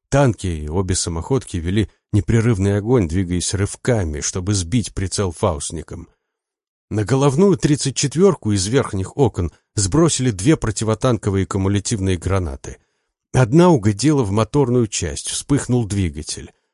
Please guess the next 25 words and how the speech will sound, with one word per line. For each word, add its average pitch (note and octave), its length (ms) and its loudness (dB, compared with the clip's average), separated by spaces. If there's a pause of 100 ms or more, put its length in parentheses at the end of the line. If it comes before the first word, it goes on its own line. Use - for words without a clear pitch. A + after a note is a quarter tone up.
(160)
Из B2+ 200 4
люков D#3 480 2 (180)
выскакивали A#2+ 680 0
танкисты. F#2 720 -6 (240)
Двое C#3+ 460 4
были C3+ 200 2
убиты B2+ 380 2
автоматными A2 640 0
очередями, G2+ 680 0 (220)
двое B2+ 380 4
успели G2 400 -2
отбежать. E2 600 -6 (500)
«Пухов!» — E3 500 4 (200)
высунулся F#2+ 580 0
из E2+ 100 -2
люка F2 240 -4
Чистяков. - 600 -8 (300)
«Че F#3+ 200 4
ты - 160 0
к - 80 -10
нам, E3+ 200 4
как - 260 0
к F#3+ 100 2
мамке, E3 360 4
жмешься? G2 500 -4